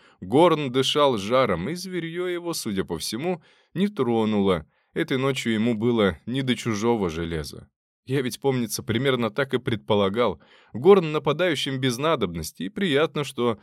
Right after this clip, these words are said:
хоть один прогноз сбылся в точности. Женщина вскинула голову на мои шаги, удостоверилась, что пришёл не зверь,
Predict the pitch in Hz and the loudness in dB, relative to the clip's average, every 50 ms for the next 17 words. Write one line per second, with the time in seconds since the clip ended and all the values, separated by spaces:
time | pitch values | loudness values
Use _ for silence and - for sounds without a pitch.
0 | _ _ _ _ _ - 185 190 190 - 196 156 127 120 156 175 170 - 170 160 | _ _ _ _ _ 2 4 4 6 6 4 2 2 0 -2 -4 -2 0 2 2
1 | 127 110 113 131 156 143 - - 123 120 113 110 120 123 - - 151 - - - | 2 2 0 -2 -2 -2 -4 -6 -8 -6 -4 -2 -2 -2 -2 -2 -4 -4 -2 -2
2 | 98 85 78 - - 82 78 78 - - - 82 78 78 - _ _ _ _ _ | -2 0 0 -2 -4 -6 -6 -6 -8 -10 -10 -10 -10 -10 -12 _ _ _ _ _
3 | _ _ - 113 156 185 185 - - 113 101 92 82 - - 107 98 98 98 107 | _ _ -4 0 2 2 2 2 2 2 2 2 0 0 0 2 2 4 4 2
4 | 120 135 160 196 196 185 175 165 165 156 156 151 151 151 147 135 - - 135 123 | 2 2 2 2 4 4 2 0 0 0 0 0 0 -2 -2 -2 -2 -2 -2 -2
5 | 123 127 120 110 113 101 107 120 123 - - 139 131 139 135 120 110 95 90 90 | 0 -2 -4 -4 -4 -4 -2 0 0 2 2 2 4 4 4 4 4 2 2 0
6 | 82 - - 95 - - 110 80 69 78 80 - - 82 78 76 78 82 95 98 | -2 -4 -8 -8 -6 -4 -4 -4 -4 -6 -8 -6 -6 -6 -6 -4 -4 -4 -4 -4
7 | 120 143 175 180 180 | -2 -2 -2 -2 -4